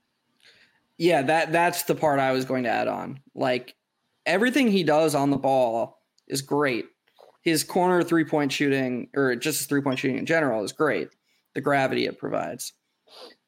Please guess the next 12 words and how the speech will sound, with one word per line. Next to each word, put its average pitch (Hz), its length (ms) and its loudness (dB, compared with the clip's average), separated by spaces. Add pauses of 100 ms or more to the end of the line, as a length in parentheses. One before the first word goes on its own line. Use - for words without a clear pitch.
(160)
The 143 160 0
way 208 640 4
that 151 580 0
just 160 220 -2
the 160 80 2
mere 151 220 2
presence 147 600 -2
of 139 80 -2
O 139 140 2
G 135 160 0
Anunoby 135 760 0 (440)
has 143 480 0